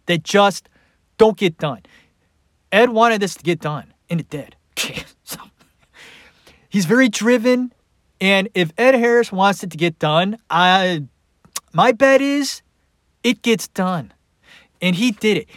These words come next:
He surrounded himself on set doing this with women. He said that he wanted to be surrounded by artful, talented,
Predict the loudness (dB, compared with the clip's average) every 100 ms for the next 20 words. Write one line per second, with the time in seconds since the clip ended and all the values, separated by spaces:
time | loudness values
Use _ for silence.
0 | -6 -2 -2 -2 0 2 2 0 -2 -2
1 | -2 0 0 0 -8 _ _ _ -2 0
2 | 0 -4 -4 -4 -6 _ _ _ _ _
3 | 0 2 2 0 -2 -6 -6 -6 -2 -2
4 | -2 -4 _ _ -20 -20 -4 -2 0 2
5 | 4 4 2 0 0 -2 _ -6 -4 0
6 | 2 2 0 -4 -6 -4 -6 -4 0 0
7 | 0 -4 0 0 0 -6 _ _ _ _
8 | _ 2 2 0 -2 0 0 -4 _ _
9 | _ _ _ _ _ -6 0 2 2 0
10 | 0 0 -2